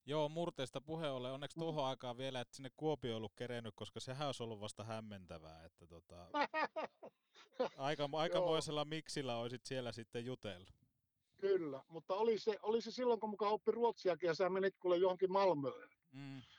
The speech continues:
Speaker 2: Ja jos siellä on oikein paikallinen Malmöön kaveri ja sä menet juttelemaan sen kanssa, niin et, vaikka kuinka osaat ruotsia, niin et ymmärrä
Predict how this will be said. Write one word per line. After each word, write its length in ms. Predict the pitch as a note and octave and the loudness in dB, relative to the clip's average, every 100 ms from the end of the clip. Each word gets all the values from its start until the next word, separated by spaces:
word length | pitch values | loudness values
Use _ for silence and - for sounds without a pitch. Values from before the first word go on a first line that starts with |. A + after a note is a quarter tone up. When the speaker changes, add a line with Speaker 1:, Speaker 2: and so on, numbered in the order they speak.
| - | 4
Speaker 2:
Ja 60 | E3 | 6
jos 180 | E3+ | 6
siellä 200 | - G3 | 6 6
on 60 | F#3+ | 8
oikein 260 | - G#3+ E3 | 6 4 4
paikallinen 540 | A#3 A#3 G3 F3 F3 | 6 6 6 4 4
Malmöön 460 | F#3 G3+ F#3 D#3 D3+ | 6 6 6 4 4
kaveri 340 | E3+ E3+ D3+ | 6 6 6
ja 80 | C#3+ | 4
sä 140 | E3 | 4
menet 240 | D#3 D#3 G3 | 4 4 6
juttelemaan 600 | F#3+ - D3+ C3 C3 C3 | 4 6 4 4 2 0
sen 240 | D3+ C#3 | 2 2
kanssa, 220 | C3 - | 0 -4
niin 100 | B2 - _ _ _ _ | -8 -12 _ _ _ _
et, 180 | A3+ A#3 F#3+ | 4 4 4
vaikka 220 | G#3 - | 2 2
kuinka 340 | - B3 G3+ | 4 6 6
osaat 260 | F3 E3+ D#3+ | 6 6 6
ruotsia, 380 | F3 E3 - C#3+ | 6 6 4 4
niin 160 | F3 | 6
et 80 | F3 | 6
ymmärrä 320 | E3+ D#3+ C#3+ | 4 6 6